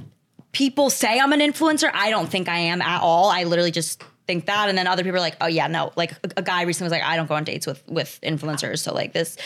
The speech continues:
this isn't gonna work." And I was like, "I'm not an influencer." And he was like, "Well, you make TikToks." And I was like, "Yeah, but what, like, you post on Instagram. What's the difference?" Like, what,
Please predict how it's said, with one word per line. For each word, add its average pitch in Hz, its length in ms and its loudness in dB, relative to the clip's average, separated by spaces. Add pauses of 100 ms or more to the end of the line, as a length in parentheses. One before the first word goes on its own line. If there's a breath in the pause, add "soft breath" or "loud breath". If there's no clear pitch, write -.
(160 loud breath)
this 180 140 -2
isn't 165 160 -2
gonna 160 140 -2
work." 156 100 0
And 170 60 0
I - 20 2
was 170 60 -2
like, 180 120 0
"I'm 185 100 -2
not 196 160 0
an 180 140 0
influencer." - 560 -4
And 180 120 -2
he 185 60 0
was 175 120 0
like, 160 160 -4
"Well, 170 200 -4
you 180 100 -4
make 156 160 -2
TikToks." 247 600 -4
And - 220 -8
I - 20 0
was 226 100 0
like, 214 220 -2 (560 loud breath)
"Yeah, 277 80 2
but - 240 -2 (540)
what, 214 280 -8
like, 196 320 0
you 220 220 0
post 233 260 2
on 202 60 0
Instagram. - 520 0
What's 220 200 -2
the 220 80 -4
difference?" - 560 -2
Like, 196 300 -2
what, 220 300 -6